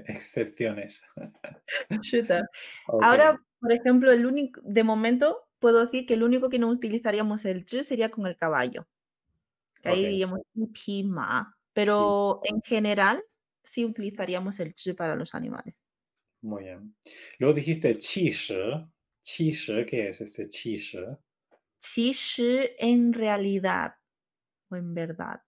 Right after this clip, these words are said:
Speaker 2: 其实.
Speaker 1: En verdad. Ta de mingzi shi, su nombre es, y dijiste Cheng, eh, Meng Lang.
Speaker 2: Ujú.
Speaker 1: Meng Lang, ¿qué es Meng Lang? ¿Es un nombre común o tiene algún significado?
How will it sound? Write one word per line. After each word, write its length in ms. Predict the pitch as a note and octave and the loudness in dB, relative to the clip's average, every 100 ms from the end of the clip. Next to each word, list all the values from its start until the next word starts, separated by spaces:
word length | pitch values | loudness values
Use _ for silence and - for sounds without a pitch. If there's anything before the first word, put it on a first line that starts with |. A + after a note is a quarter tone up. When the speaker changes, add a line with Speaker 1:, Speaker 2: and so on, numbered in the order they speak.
| _ _ | _ _
Speaker 2:
其 280 | - - F3+ | -14 -8 -6
实. 40 | |
Speaker 1:
En 440 | A2 G#2 G3 D3 - | -6 -6 -4 -4 -4
verdad. 120 | - _ _ _ _ _ _ _ _ | -8 _ _ _ _ _ _ _ _
Ta 280 | - A#2 A2 | -2 2 4
de 140 | C#3 | 4
mingzi 480 | C#3 A2 A2 D3 D3 | 2 0 -2 0 -2
shi, 260 | C#3 F3+ - | 0 0 0
su 140 | A#2+ | 2
nombre 420 | A2+ B2+ B2+ C#3 G#3 | 0 2 2 4 2
es, 280 | G#3+ - _ _ _ _ | -2 -10 _ _ _ _
y 120 | A#2 | -4
dijiste 400 | A2 A#2+ A2+ G#2 | -4 -2 -4 -4
Cheng, 520 | - A2 A#2 D3+ C3+ | -6 -6 -4 -4 -6
eh, 160 | A#2 G#2+ | -6 -4
Meng 260 | A2 A2+ C#3+ | -2 -2 -2
Lang. 340 | G2 F#2 B2 - _ _ _ _ | -4 -6 -12 -16 _ _ _ _
Speaker 2:
Ujú. 480 | G#3+ A#3+ G3+ A3 - _ _ - | 4 6 4 -2 -6 _ _ -8
Speaker 1:
Meng 320 | G#2+ G#2+ C#3 | -4 -2 -2
Lang, 240 | A#2+ F#2+ G#2+ | -4 -4 -2
¿qué 140 | D#3 | 0
es 120 | D#3+ | 0
Meng 280 | A2+ G2+ A2+ | -2 -4 -6
Lang? 300 | A2+ F2 G#2+ | -6 -8 -8
¿Es 180 | A2+ - | -10 -6
un 140 | A2+ | -2
nombre 480 | A#2+ F#3 G#3 G#3 G3 | 2 2 2 0 -2
común 480 | - A2 E3+ A3+ G3 | -2 2 4 4 4
o 180 | A#2 G#2+ | 0 0
tiene 140 | A2+ | -2
algún 140 | A2 G#2+ | -2 -6
significado? 680 | A#2 G#2+ A2 D3 G3+ A#3+ | -8 -6 -4 -2 -4 -6